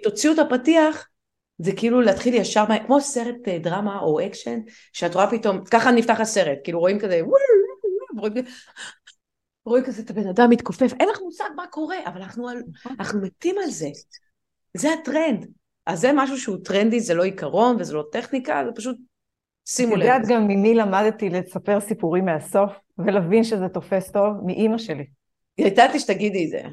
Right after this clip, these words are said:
Speaker 1: אמרתי, "בטח או אמא או אבא."
Speaker 2: אמא שלי. אבא שלי לימד אותי לדייק איך לספר. אני זוכרת שסיפרתי לו ששיעורי בית בבית ספר,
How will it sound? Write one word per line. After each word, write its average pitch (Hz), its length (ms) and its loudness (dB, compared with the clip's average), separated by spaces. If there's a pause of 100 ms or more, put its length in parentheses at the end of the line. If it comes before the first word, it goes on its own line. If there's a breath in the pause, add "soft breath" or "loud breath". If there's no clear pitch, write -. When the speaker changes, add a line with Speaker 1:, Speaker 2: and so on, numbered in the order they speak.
(120)
Speaker 1:
אמרתי, 202 300 -4
"בטח 208 320 -4
או 254 120 8
אמא 262 180 4
או 208 160 4
אבא." 170 300 0 (680)
Speaker 2:
אמא 254 200 4
שלי. 190 200 -4 (260 loud breath)
אבא 262 220 2
שלי 214 260 2
לימד 190 320 2
אותי 220 400 0 (220 loud breath)
לדייק 196 460 2
איך 226 160 -2
לספר. 226 480 0
אני 165 100 -2
זוכרת 180 220 -2
שסיפרתי 240 520 0
לו 220 60 4 (180)
ששיעורי 175 640 0
בית 208 340 4
בבית 156 220 -6
ספר, 254 360 -2